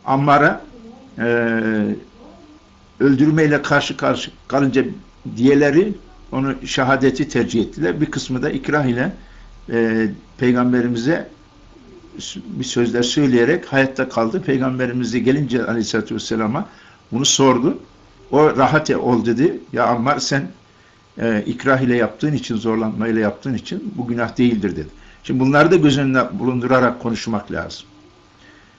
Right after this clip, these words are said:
Ama ilginç taraf bütün par-, toplanan paralar hep, e, misyonerlere, masonlara, mason localarına,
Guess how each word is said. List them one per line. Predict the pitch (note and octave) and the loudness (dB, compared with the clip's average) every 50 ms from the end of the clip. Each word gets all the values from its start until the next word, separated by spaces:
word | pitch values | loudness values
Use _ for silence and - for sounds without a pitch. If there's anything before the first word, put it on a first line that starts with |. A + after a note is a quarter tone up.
| _ _ _ _ _ _ _ _ _ _ _ _ _ _ _ _ _ | _ _ _ _ _ _ _ _ _ _ _ _ _ _ _ _ _
Ama | - D3+ F#3 G3 D#3+ - - - - - _ _ _ _ _ _ _ - | 0 2 4 4 4 2 0 -4 -12 -20 _ _ _ _ _ _ _ 0
ilginç | D3+ C#3+ C3+ B2+ G3 G#3+ - - | 0 2 4 4 2 2 2 2
taraf | - E3+ D#3+ - G3+ G3 - - - - - - | 2 2 4 4 4 2 2 -2 -10 -16 -6 -2
bütün | B2 C3 B2+ - A#3 A#3+ - | 0 0 2 2 0 -2 0
par-, | - E3 D#3 D#3 - | 2 2 2 2 2
toplanan | - D#3 D3 - D#3+ D#3 D#3 D#3 D3 - | 0 -2 0 0 0 0 0 -2 -2 -2
paralar | - C#3+ C3+ C3+ B2+ B2 B2+ - - - - - _ _ _ _ _ _ _ | -2 0 2 2 4 4 2 0 -2 -6 -14 -20 _ _ _ _ _ _ _
hep, | - D#3+ G#3 - - - - - _ _ - F3 C3+ - - | -2 -2 -2 -2 -8 -16 -20 -20 _ _ -14 -12 -12 -10 -4
e, | - C3+ C3+ C3 B2+ B2 - - - C#3 - - - | -2 -2 0 0 0 -2 -4 -4 -8 -10 -10 -8 -2
misyonerlere, | D3+ D3+ C#3+ - - E3+ D#3 D3+ D3+ D3 C#3 C#3+ C#3 C#3 C#3+ D3 - - - | -2 0 0 2 2 2 2 2 0 0 0 0 0 0 0 -2 -4 -6 -8
masonlara, | - C3+ C#3 C3 - D3 C#3+ C#3+ C#3 C#3 C3 C3 C#3 D3 - | -6 -4 -2 0 0 0 0 2 2 2 2 2 2 0 0
mason | A#2 A#2+ A#2+ - D3+ D3+ D#3 | -4 -4 -2 0 0 0 2
localarına, | D#3 D3 C3 B2+ C3+ C3 B2 B2 B2 B2 B2 C3+ D#3+ - - | 2 2 2 2 4 4 4 4 2 2 0 0 -2 -4 -8